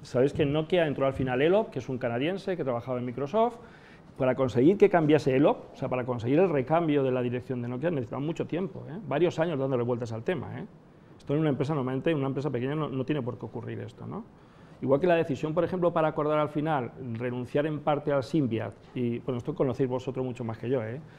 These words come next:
Y me podéis además corregir con facilidad. Eh, renunciar al Symbian y de, y de alguna forma aceptar con Microsoft que podían incorporar el, el, el Windows Mobile, pues le, le costó también años de decisión, ¿no? Donde tenía nega-, negociaciones,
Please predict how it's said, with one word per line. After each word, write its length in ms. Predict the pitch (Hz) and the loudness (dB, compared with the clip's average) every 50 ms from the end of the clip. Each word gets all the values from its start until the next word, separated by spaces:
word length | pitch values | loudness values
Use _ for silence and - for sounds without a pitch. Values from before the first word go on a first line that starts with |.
| - - - | -20 -12 -8
Y 60 | 123 | -6
me 100 | 117 107 | -6 -4
podéis 240 | 107 127 117 113 120 | 0 0 0 4 4
además 240 | 135 131 139 139 139 | 2 4 4 0 0
corregir 380 | - 120 117 110 - 143 143 | 0 -2 -2 -2 -4 -4 -4
con 140 | 151 151 131 | -4 -4 -6
facilidad. 520 | - 123 117 117 117 113 117 127 123 117 - - - - - - - - - | -6 -8 -8 -8 -8 -8 -6 -6 -6 -6 -8 -12 -20 -20 -20 -20 -18 -12 -4
Eh, 200 | - 139 127 127 | 2 4 4 4
renunciar 380 | 127 135 131 131 117 127 151 170 | 4 4 0 0 4 6 6 6
al 80 | 170 | 6
Symbian 340 | 165 - 185 170 151 135 123 - - | 4 2 4 6 6 6 4 2 0
y 80 | 147 | 2
de, 200 | 135 131 135 135 - | 2 2 2 0 0
y 180 | - 139 - 151 | -2 -4 -2 0
de 60 | 135 | 0
alguna 240 | 131 135 147 156 156 | 2 2 2 2 2
forma 240 | - 185 170 160 151 | 2 2 2 2 2
aceptar 380 | - 147 123 - - 147 147 | 2 2 0 2 2 0 2
con 140 | 151 160 156 | 2 0 0
Microsoft 440 | 165 - 147 151 143 165 180 156 - | 2 2 0 0 4 4 4 2 2
que 100 | - 127 | 0 -6
podían 260 | - 127 127 127 139 | -4 -2 -4 -2 -2
incorporar 480 | 143 131 147 139 131 139 139 151 147 139 | 0 0 0 0 2 2 4 4 4 4
el, 180 | 127 127 123 - | 2 2 -2 -4
el, 460 | 131 123 120 117 117 117 113 113 - | -6 -6 -6 -6 -6 -8 -8 -8 -8
el 100 | - 117 113 | -8 -8 -6
Windows 320 | 113 131 135 131 139 131 | -4 -4 -4 -4 -4 -2
Mobile, 400 | 143 147 147 160 165 185 208 - - - - - - - - - | 2 4 6 6 6 6 6 2 -2 -12 -20 -20 -20 -20 -20 -14
pues 120 | - - 120 | -10 -6 -2
le, 140 | 127 127 113 | -2 -2 -2
le 120 | 123 123 | -2 -2
costó 180 | 117 135 - 156 | -4 -4 -2 2
también 260 | 147 156 165 180 170 - | 4 4 4 4 0 0
años 260 | 147 143 151 156 151 | 0 0 0 0 0
de 60 | 143 | 0
decisión, 500 | 135 131 127 - 127 120 - 269 233 165 | 0 -2 -2 -4 -8 -4 0 0 0 0
¿no? 100 | 131 139 | 0 -2
Donde 220 | 160 196 208 165 143 | -2 -2 -2 -2 -2
tenía 460 | 139 135 123 123 135 151 170 180 160 | -2 -2 -4 -2 -2 0 0 -2 -2
nega-, 360 | 135 131 127 117 117 117 120 | -2 -2 -2 -2 -2 -4 -4
negociaciones, 960 | 127 131 127 131 127 123 123 120 107 120 123 - 175 185 196 202 214 202 - | -4 -4 -4 -2 -2 -4 -4 -4 -4 -6 -6 -2 -2 0 0 0 -2 -2 -6